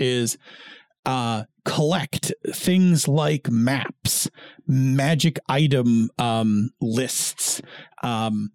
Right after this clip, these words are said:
random encounter tables, uh, books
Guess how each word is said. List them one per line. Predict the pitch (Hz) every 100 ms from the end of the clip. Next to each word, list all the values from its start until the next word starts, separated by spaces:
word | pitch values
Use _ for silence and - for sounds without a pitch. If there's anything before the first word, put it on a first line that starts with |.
| _
random | 123 120 160 170 165
encounter | 170 - - 156 143 123
tables, | - 127 104 104 - - - - _ -
uh, | 127 117 113 - _
books | 131 165 208 - -